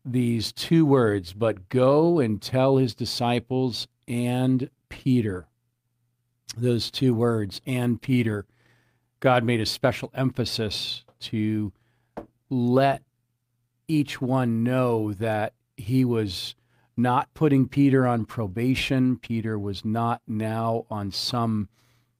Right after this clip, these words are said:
blacklist, but instead Jesus' compassion and his love stretched over this,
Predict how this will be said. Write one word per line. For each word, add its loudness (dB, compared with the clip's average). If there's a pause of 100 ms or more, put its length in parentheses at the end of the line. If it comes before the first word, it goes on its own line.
(120)
blacklist, 0
but -4
instead -2 (480)
Jesus' -2
compassion -2 (560)
and -4
his -4
love 2
stretched -4
over 2 (640)
this, -4